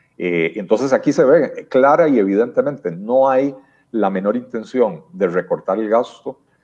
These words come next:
eh, no hay la menor intención de, de, de hacer algo serio en esa materia, la intención va por el otro lado, endeudarse hasta la coronilla, eh,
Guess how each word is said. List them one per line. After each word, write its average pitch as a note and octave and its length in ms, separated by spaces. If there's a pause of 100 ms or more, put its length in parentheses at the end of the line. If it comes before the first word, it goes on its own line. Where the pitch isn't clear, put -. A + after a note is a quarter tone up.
(200)
eh, D#2 1040
no G2 340
hay B2 160
la G#2 120
menor E2+ 260
intención G#2 580
de, F#2+ 180
de, D#2+ 200
de D2 160
hacer G2 260
algo A2 240
serio F#2+ 380
en D#2+ 80
esa E2+ 140
materia, C#3 540 (340)
la G2 160
intención G2+ 720
va G#2+ 180
por A#2 120
el F2+ 80
otro F#2+ 240
lado, D3 300 (460)
endeudarse G2 680
hasta B2 200
la F#2+ 100
coronilla, E3 640 (560)
eh, D#2+ 680